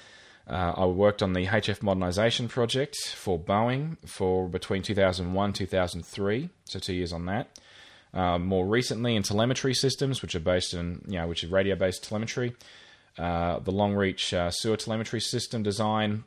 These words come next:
the Douglas Northern, uh, water treatment plant's, uh, Townsville telemetry system design, and I also did an option study for the Tarong pipeline, which is the pipeline that runs from, uh, uh,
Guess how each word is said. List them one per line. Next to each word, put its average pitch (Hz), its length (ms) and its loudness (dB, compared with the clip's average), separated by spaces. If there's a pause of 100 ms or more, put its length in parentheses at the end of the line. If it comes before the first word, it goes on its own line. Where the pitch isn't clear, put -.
the 87 320 0
Douglas 95 420 2
Northern, 95 480 2
uh, 87 140 -2
water 92 180 -2
treatment 98 320 -4
plant's, - 560 -4
uh, 85 240 -4
Townsville 104 520 -2
telemetry 104 420 -4
system 104 320 -4
design, 98 440 0 (680)
and 98 200 4
I 95 40 4
also 101 260 4
did 95 80 0
an 92 60 0
option 95 320 0
study 90 300 0
for 92 120 -4
the 87 60 -2
Tarong 90 360 -2
pipeline, 82 640 -2 (140)
which - 240 -6
is 85 80 -8
the - 60 -12
pipeline 87 380 -2
that 76 60 -6
runs 87 300 -4
from, 82 540 -6
uh, - 20 -2 (1080)
uh, 76 280 -4